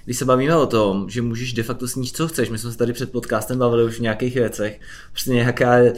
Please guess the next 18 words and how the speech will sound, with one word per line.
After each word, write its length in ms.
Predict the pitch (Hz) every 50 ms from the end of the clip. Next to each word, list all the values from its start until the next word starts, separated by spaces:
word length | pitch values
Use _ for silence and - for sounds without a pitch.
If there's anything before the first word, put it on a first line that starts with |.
| - - - - -
nu-, 260 | 135 143 156 160 135
nutriční 520 | 139 143 143 139 147 147 139 - - 156
věci 220 | 143 139 135 139 151
před 180 | 143 - 143
závodama, 460 | 131 135 131 127 127 123 127 127 147 151
tak, 180 | 147 147 135 123 127 117
který 220 | - - 123 127 123
jsou 200 | - - 135 131
trošku 440 | 104 - - 131 120 - - 156 160
jinak, 460 | 156 147 151 147 135 127 113 110 -
než 160 | 123 117 -
je 60 | 127
mají 140 | 123 123 123
všichni 280 | 123 131 120 120 127 131
ostatní. 640 | 147 147 147 - 151 139 - - 117 104 95 95 - - - - - - - -
Ale 340 | 113 123 123 123 127 123 123
myslíš, 280 | 127 127 123 139 127
že 420 | 120 139 131 131 131 127 123 120